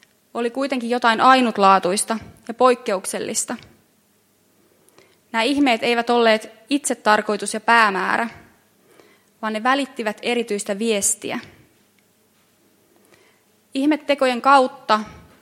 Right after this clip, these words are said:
Jeesus rakensi maailmaan Jumalan valtakuntaa, missä sokeat saavat näkönsä ja rammat kävelevät, spitaaliset puhdistuvat ja kuurot kuulevat.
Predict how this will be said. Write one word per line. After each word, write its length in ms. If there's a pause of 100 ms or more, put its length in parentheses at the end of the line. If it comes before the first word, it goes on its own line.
(400)
Jeesus 320
rakensi 380
maailmaan 480
Jumalan 460
valtakuntaa, 1000 (1000)
missä 200
sokeat 420
saavat 340
näkönsä 520 (360)
ja 80
rammat 400
kävelevät, 680 (840)
spitaaliset 680
puhdistuvat 640
ja 140 (140)
kuurot 400
kuulevat. 600